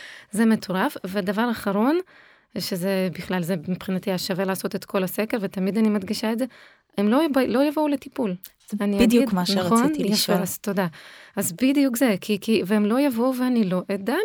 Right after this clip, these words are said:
Speaker 1: מזה, אני אגיד, "או, כל הכבוד לי, איזה רופאה טובה הייתי, זה נושא כל כך לא נעים, ואני הצלחתי להוציא את זה מעצמי, והנה, הצ-, הצלתי את חייה עכשיו שאמרתי את זה", והיא תצא מהחדר, ועוד עשרים שנה היא לא תבוא ל-, לא למשטח צוואר,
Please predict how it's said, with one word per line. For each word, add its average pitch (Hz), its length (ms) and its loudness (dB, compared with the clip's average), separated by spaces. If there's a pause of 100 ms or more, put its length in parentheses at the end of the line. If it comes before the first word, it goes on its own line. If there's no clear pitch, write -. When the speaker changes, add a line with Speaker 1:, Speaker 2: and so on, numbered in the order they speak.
Speaker 1:
מזה, 311 260 2
אני 208 160 4
אגיד, 190 220 0
"או, 196 240 0
כל - 140 -4
הכבוד 180 400 -6
לי, 381 60 2
איזה 196 120 0
רופאה 196 220 -2
טובה 190 280 0
הייתי, 233 360 2 (380)
זה 202 100 -2
נושא 196 220 0
כל 233 120 0
כך 202 200 -4
לא 196 80 0
נעים, 185 320 0
ואני 190 180 -2
הצלחתי 226 480 0 (340)
להוציא 214 360 2
את 381 60 0
זה 381 80 2
מעצמי, 240 360 4
והנה, 240 200 4
הצ-, 175 280 -2
הצלתי 214 420 4
את 269 100 0
חייה 190 280 0 (140)
עכשיו - 260 2
שאמרתי 226 440 0
את 339 60 2
זה", 254 80 2 (100)
והיא 208 340 0
תצא 262 320 -2
מהחדר, 196 560 -2
ועוד 208 260 0
עשרים 240 340 0
שנה 277 220 0
היא 262 80 0
לא 240 80 0
תבוא 190 300 -2
ל-, 175 160 0 (380)
לא 196 100 2
למשטח 302 420 0
צוואר, 302 360 -2